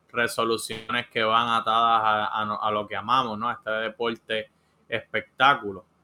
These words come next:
Así que, Avi, vamos a empezar por tus resoluciones, pero tuyas. Tu-, tus resoluciones, ya sea de tu canal, de tu,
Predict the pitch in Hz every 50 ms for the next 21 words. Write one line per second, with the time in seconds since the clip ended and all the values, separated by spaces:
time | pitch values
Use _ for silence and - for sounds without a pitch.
0 | _ _ - - - 135 135 135 139 135 123 - - - 131 151 156 147 139 120
1 | 110 110 117 123 131 135 135 - 131 127 - 135 127 127 - - 131 127 123 117
2 | 110 - _ - 131 139 143 139 135 135 143 131 135 127 - - 143 147 160 156
3 | 151 143 - - 131 120 117 113 113 110 - 127 131 127 117 101 98 90 90 -
4 | _ _ _ - 107 104 104 101 101 - - 113 110 117 117 110 - 113 110 107
5 | - 123 135 131 123 117 113 117 117 117 113 104 - 107 - 82 90 95 95 107
6 | 123 135 139 143 143 127 110 104 98 - 95 95 92